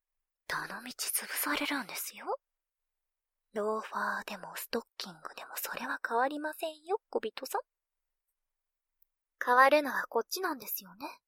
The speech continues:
ローファーだったら潰しても汚れとか気にしなくていいんですけど、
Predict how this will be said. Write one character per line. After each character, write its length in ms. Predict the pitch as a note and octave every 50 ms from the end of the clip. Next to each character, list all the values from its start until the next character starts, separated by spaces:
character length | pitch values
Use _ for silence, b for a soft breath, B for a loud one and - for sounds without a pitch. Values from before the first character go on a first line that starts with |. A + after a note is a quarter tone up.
| _ _ _ _ _ _ _ _ _ _ _ _ _ _ _ _ _ _ _ _ _ _ _ -
ロ 200 | C4 C#4+ D4+ D#4
ー 20 |
フ 120 | - - E4+
ァ 100 | E4+ E4+
ー 40 |
だ 80 | F4 F4+
っ 40 | -
た 140 | - E4 C#4+
ら 80 | B3 A#3+
潰 300 | - - A#3 A3 C4 C#4
し 80 | -
て 80 | - D#4
も 100 | C#4 B3
汚 280 | G#3 G3+ G3+ - A3
れ 100 | A#3 B3
と 100 | - C#4+
か 100 | - -
気 140 | - - G#3
に 80 | G3 G#3+
し 140 | - - B3
な 80 | B3+
く 100 | B3+ -
て 120 | - - G#3
い 20 |
い 100 | G#3+ A3
ん 60 | A3+
で 100 | A#3 -
す 120 | - - -
け 100 | - -
ど、 80 | -